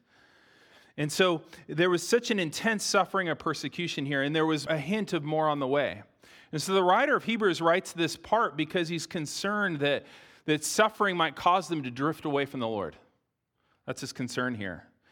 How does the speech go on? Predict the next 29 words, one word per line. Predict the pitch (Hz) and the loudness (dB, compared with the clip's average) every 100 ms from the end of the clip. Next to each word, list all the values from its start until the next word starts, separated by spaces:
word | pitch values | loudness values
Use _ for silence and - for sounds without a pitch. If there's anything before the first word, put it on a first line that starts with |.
| - - | -20 -6
And | 143 | 0
so | 180 | 2
he | 180 | 2
gives | 156 233 | 2 2
them | 262 | 2
a | 226 | 2
way | 190 190 | 4 2
to | 170 | 0
think | - 180 | -2 -2
about | 185 151 - | 2 2 2
their | 139 | -2
persecution, | 156 143 147 - 190 - 139 127 | -2 -4 -6 -4 -2 0 -2 -2
and | 135 | -2
it | |
might | 151 160 226 | 2 2 2
be | 233 | -2
a | 214 | -2
surprise | - 185 - 165 156 151 - | -2 -4 0 2 0 -4 -10
to | 143 | -6
you | 131 117 123 - - _ | -4 -4 -6 -12 -20 _
at | 135 | -2
what | 135 143 | 0 0
he | 139 | -2
says. | - 185 156 117 | 0 2 2 -2
He | 165 | -8
says | 151 - 190 196 | -4 0 0 0
that | 208 | -4
their | 196 185 | 0 0
persecution | - 185 165 - - 196 196 - 127 117 | 0 -2 -2 -6 -6 -6 -6 -4 -4 -6